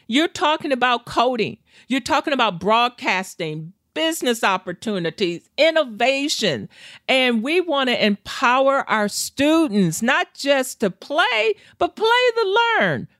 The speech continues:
play to create. So we're now looking at those areas like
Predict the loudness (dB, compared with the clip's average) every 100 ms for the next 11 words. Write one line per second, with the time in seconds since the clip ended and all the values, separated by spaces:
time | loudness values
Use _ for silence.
0 | _ 0 2 2 0 -4 -6 -2 2 2
1 | 0 -4 _ _ -20 -12 -6 0 2 2
2 | 2 0 -2 _ -12 -6 0 2 2 2
3 | -2 0 0 0 -2 -4 -8 -6 -4 -4
4 | -2 -4 -4 -2 0 0 -2 -6 -2 0
5 | 0 -2 -6 -2 2 2 2 0 -2 -6
6 | -12 _ _ _ -8 -4 0 0 -2